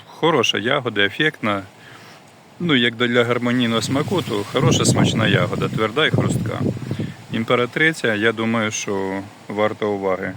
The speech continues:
А, до речі, вон ще дві грони висять, тому що рукав потягнувся туди, а тут, е, прогалина, тому що частково попадало під мороз. Ну, тому така картина.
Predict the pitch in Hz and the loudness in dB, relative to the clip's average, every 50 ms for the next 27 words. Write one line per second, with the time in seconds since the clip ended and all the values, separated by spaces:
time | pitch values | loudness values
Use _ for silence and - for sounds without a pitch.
0 | - - - - - - - - 113 101 92 90 101 104 104 101 95 - - 113 | -12 -18 -20 -20 -20 -12 -4 -2 0 0 0 0 0 0 0 0 -2 -2 -2 -2
1 | 104 101 95 98 - 104 92 95 101 98 101 98 98 98 98 95 95 95 - - | -2 0 0 0 -2 -2 -4 -6 -8 -6 -6 -6 -4 -4 -6 -6 -8 -8 -6 -4
2 | - 101 95 - - - - - - - - - - - - - - - 98 95 | -4 -4 -6 -6 -12 -20 -20 -20 -20 -20 -20 -20 -20 -20 -18 -14 -12 -10 -10 -10
3 | 95 - - 107 107 104 - - 110 101 - - 107 - 113 107 110 107 - - | -10 -8 -8 -8 -8 -6 -4 -4 -4 -4 -4 -8 -6 -4 -2 -2 -2 -2 -2 -2
4 | 110 - - 131 127 147 175 170 151 - - 120 113 - - - 117 113 - 104 | -2 -2 -2 -2 2 4 4 4 4 2 0 -2 -2 -2 -2 -2 -2 -2 -4 -6
5 | - - - - - - - - - - - - - - 123 113 107 107 104 95 | -8 -8 -10 -12 -14 -18 -18 -18 -18 -18 -18 -16 -14 -12 -10 -8 -8 -8 -8 -10
6 | - - 123 123 127 127 139 160 175 170 160 147 135 131 127 127 120 113 - - | -4 0 4 6 8 8 8 6 6 6 4 4 2 2 2 2 0 0 0 -2
7 | 127 113 117 117 113 - - 117 110 113 - - - - - - - - 120 110 | 0 0 -2 -2 -4 -2 -2 0 0 0 -2 -4 -6 -4 -4 -2 -2 -2 -2 -4
8 | - - - - 120 113 110 107 101 113 101 - 117 110 107 117 107 107 117 - | -4 -6 -6 -4 -4 -2 -2 -2 -4 -4 -2 -2 0 0 2 0 0 0 -2 -6
9 | - - - - - - - - - 123 107 107 107 107 107 107 104 104 101 104 | -12 -20 -20 -20 -18 -20 -18 -14 -12 -10 -8 -8 -8 -8 -6 -6 -6 -8 -8 -10
10 | - - 208 226 - 123 113 123 135 - 123 - 117 113 - - 104 - - - | -10 -12 -12 -8 -6 -4 -2 -2 -2 -4 -4 -4 -4 -4 -2 -4 -6 -6 -6 -8
11 | 98 90 92 95 95 | -6 -6 -6 -6 -8